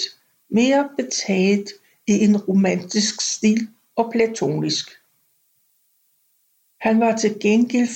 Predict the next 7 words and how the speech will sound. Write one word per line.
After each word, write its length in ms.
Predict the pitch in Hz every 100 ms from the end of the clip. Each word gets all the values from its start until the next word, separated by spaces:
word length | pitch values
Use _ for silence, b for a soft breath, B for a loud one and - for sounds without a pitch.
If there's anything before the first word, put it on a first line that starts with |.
| -
først 380 | 208 220 214 -
beæret 600 | - - 185 214 247 247
over 560 | 185 180 196 208 214 - _ _ _
den 300 | 196 202 202
kendte 480 | - - 202 202 240
skrivende 880 | - - - - 190 202 226 226 226
dame, 600 | 180 185 185 202 220